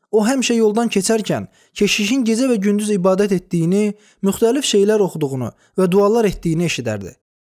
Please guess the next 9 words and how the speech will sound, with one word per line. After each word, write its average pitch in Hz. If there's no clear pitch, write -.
Görürdü 240
ki, 214
bu 233
keşişin 214
dini 208
məcusilərin 220
dinindən 175
fərqli 143
idi. 127